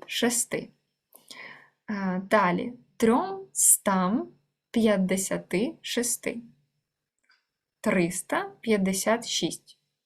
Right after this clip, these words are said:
Все добре. Орудний — трьомастами п'ятдесятьма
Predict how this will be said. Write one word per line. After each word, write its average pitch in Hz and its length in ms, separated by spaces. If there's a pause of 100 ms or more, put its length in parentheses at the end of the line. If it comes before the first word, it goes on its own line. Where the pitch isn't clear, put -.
Все 196 200
добре. 196 320 (160)
Орудний — 196 520 (440)
трьомастами 196 1160 (360)
п'ятдесятьма 208 1500